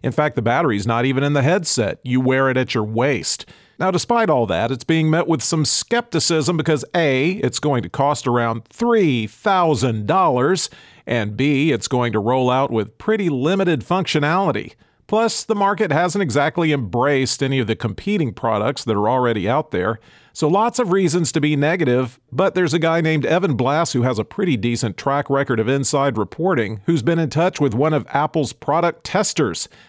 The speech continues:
This tester went very quickly from lamenting its underwhelming capabilities to being blown away in a take my money kind of way.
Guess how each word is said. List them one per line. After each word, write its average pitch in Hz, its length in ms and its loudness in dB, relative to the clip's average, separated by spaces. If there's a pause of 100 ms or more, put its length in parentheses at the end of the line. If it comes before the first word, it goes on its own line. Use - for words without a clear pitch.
This - 160 -6
tester 135 480 0
went 117 280 -2
very 117 400 0
quickly 131 440 0
from 117 380 -2 (100)
lamenting 127 760 0
its - 320 -2
underwhelming 143 800 0
capabilities 135 960 0 (320)
to 147 120 0
being 127 400 0
blown 156 440 2
away 156 480 4
in 131 100 0
a 101 80 0
take - 400 0
my 156 240 2
money 151 460 2
kind 151 360 0
of 113 120 -2
way. 135 480 0